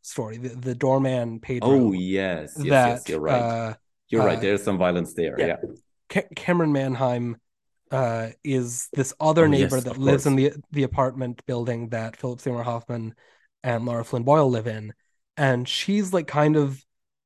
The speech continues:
Speaker 1: uh, pestering Hoffman and, and, and ends up, uh, well, she's, she's, like, telling him, like, "Oh, you heard about the, the doorman Pedro that died? Uh, they found his body. Someone had cut off his penis. It was a whole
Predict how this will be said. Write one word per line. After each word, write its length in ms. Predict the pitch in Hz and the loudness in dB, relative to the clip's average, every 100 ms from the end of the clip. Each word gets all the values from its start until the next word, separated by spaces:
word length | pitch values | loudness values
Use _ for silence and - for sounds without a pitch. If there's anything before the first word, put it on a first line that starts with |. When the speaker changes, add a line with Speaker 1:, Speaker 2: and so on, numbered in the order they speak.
| - | -2
Speaker 1:
uh, 320 | 139 127 123 - - | 0 0 -2 -8 -4
pestering 800 | - 175 - 147 143 139 131 131 _ - | 0 0 2 2 4 2 0 -6 _ -6
Hoffman 680 | - 120 - 131 120 117 110 | 0 0 -2 -6 -4 -4 -8
and, 140 | 110 - | -10 -6
and, 160 | 123 131 - | -6 -6 2
and 120 | 147 | 4
ends 220 | 151 156 | 6 6
up, 240 | 151 143 - _ _ _ _ - | 4 2 -10 _ _ _ _ -4
uh, 220 | 135 113 113 | -4 -4 0
well, 100 | 165 | 0
she's, 220 | - 214 | 0 -4
she's, 320 | 208 214 - | -4 -4 2
like, 160 | 240 220 | 2 4
telling 240 | - 226 | 4 6
him, 100 | 214 | 6
like, 160 | 202 165 - - | 4 0 -10 -12
"Oh, 460 | - 214 202 175 175 _ | 4 4 6 -2 -8 _
you 280 | 196 196 196 | -2 2 4
heard 180 | 202 190 | 4 4
about 260 | 180 170 | 4 4
the, 200 | 170 170 | 2 2
the 100 | 147 | 2
doorman 380 | 147 156 156 143 | 2 2 2 -2
Pedro 400 | 135 131 135 139 | -4 -4 0 0
that 200 | 135 131 | -2 -2
died? 500 | 135 135 131 135 131 - _ _ - | 0 2 0 -2 -4 -8 _ _ -6
Uh, 140 | 117 | -2
they 100 | 117 | 0
found 260 | 135 127 127 | 2 2 2
his 140 | 120 | -2
body. 680 | 131 123 127 123 120 120 113 | -2 0 0 -2 -2 -6 -8
Someone 280 | - 120 | -10 -8
had 100 | 113 | -8
cut 140 | - 120 | -8 -8
off 140 | 120 | -8
his 120 | - | -14
penis. 640 | - 147 143 135 135 - - _ _ _ | -8 -2 0 0 -2 -8 -12 _ _ _
It 40 | 127 | -10
was 120 | 117 | -10
a 60 | |
whole 240 | 113 120 | -10 -12